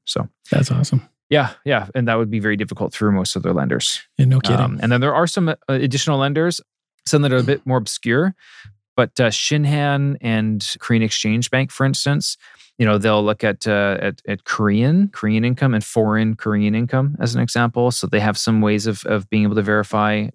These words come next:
Speaker 1: uh, Korean income. So sometimes you, you need to get a little bit creative too.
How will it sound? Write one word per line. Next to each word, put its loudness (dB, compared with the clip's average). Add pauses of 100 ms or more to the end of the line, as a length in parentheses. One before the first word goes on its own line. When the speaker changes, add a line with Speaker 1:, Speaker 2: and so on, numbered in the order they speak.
Speaker 1:
uh, 2
Korean 2
income. 2
So 0 (480)
sometimes 2
you, 0
you -2
need 0
to -6
get -2
a 2
little 0
bit -6
creative 0
too. 0